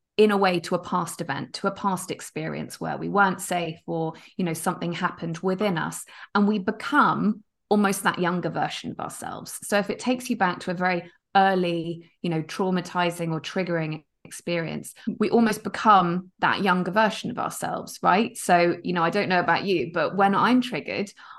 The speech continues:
I can really close up or, you know, kind of disassociate, and I become, like, a kind of, you know, very upset six-year-old or, you know, whatever it is. But then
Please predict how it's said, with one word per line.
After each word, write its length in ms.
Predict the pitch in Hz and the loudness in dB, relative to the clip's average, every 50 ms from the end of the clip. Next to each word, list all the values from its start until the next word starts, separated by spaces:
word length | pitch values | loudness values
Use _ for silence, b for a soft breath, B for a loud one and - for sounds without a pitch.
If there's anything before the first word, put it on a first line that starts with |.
| B B | B B
I 180 | - 220 233 233 | 4 4 4 4
can 600 | 233 - - 208 190 190 185 185 185 185 - - _ - | 2 -2 -2 2 4 4 6 4 4 0 -2 -4 _ -2
really 180 | 233 233 214 | 0 0 0
close 440 | 220 - - 226 208 202 202 196 - | -2 -2 -2 0 2 2 2 2 4
up 320 | 202 165 - - - - - - _ _ | 4 6 6 4 2 -2 -10 -20 _ _
or, 340 | 190 185 180 175 175 170 - - | 0 2 4 4 4 2 2 0
you 80 | 190 | -2
know, 120 | 180 170 165 | -2 -2 -4
kind 220 | - - 202 185 | -4 -4 -4 -2
of 100 | 170 170 | -2 -2
disassociate, 800 | - 202 - - 190 - 202 185 185 185 - 170 165 151 110 - | -4 -4 -4 -6 -6 -4 -2 -2 -2 -2 -2 -2 0 0 0 0
and 100 | 190 185 | 0 0
I 60 | 175 | 0
become, 480 | 170 180 175 - - 202 190 190 185 | 0 -2 -6 -4 0 0 2 2 2
like, 300 | 180 175 165 170 165 - | 4 4 2 2 2 -2
a 20 | 180 | -8
kind 360 | - - 185 180 180 170 175 | -8 -4 -4 -2 -2 0 0
of, 220 | 170 170 165 165 - B B B B B B B | 0 0 -2 -4 -10 B B B B B B B
you 80 | B 185 | B 2
know, 160 | 185 180 170 | 2 2 2
very 560 | 165 - 196 185 180 185 180 185 180 - - - | 2 2 2 4 4 4 2 2 0 0 0 0
upset 520 | 185 - - - - - 190 170 139 - - _ _ _ _ _ | 0 0 0 -4 -6 -2 0 0 0 0 -4 _ _ _ _ _
six-year-old 800 | - - - - - - - 143 117 104 98 98 95 - - - _ | -12 -10 -8 -8 -8 -8 -6 -4 -2 -2 -2 -4 -6 -8 -12 -8 _
or, 300 | - 196 185 180 175 170 | 0 0 2 2 2 0
you 120 | - 190 185 | 0 0 0
know, 100 | 180 175 170 | 0 0 0
whatever 420 | 185 185 180 175 - - 180 180 | 0 0 0 -2 -2 -2 -2 -2
it 80 | 170 175 | -2 0
is. 220 | 170 165 165 165 | -2 -2 -2 -4
But 200 | - - - - - | -6 -10 -6 -2 0
then 180 | 196 196 196 | 0 0 2